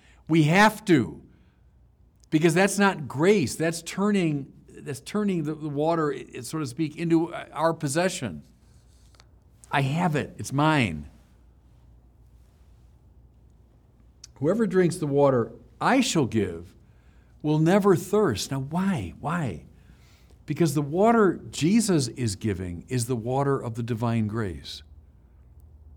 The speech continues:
And that never runs out. Provided that as we receive it, we give it. And then we get more of it.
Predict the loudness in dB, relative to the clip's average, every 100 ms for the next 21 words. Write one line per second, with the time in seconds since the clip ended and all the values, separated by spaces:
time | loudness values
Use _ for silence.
0 | -20 -20 -20 -20 -20 -20 -8 -4 -2 -2
1 | -4 -4 -8 -16 -10 -6 -4 -4 -4 -6
2 | -10 -8 -6 -4 -6 -10 -16 _ -12 -12
3 | -14 -20 _ _ _ -20 _ -20 _ _
4 | -20 -20 -20 -8 -6 -4 0 2 6 4
5 | 4 0 0 -4 -10 -20 -20 -20 -20 -20
6 | _ _ -20 _ 0 0 2 4 4 4
7 | 2 0 0 2 2 0 -2 -4 -12 -20
8 | _ -20 _ _ -20 _ -4 -2 -2 0
9 | 2 2 0 -8 -16 -20 -20 -20 _ _
10 | -20 -20 -20 -20 -20 _ -20 -20 -20 _
11 | _ _ _ _ _ _ _ 2 4 6
12 | 6 4 4 6 8 8 6 -2 -8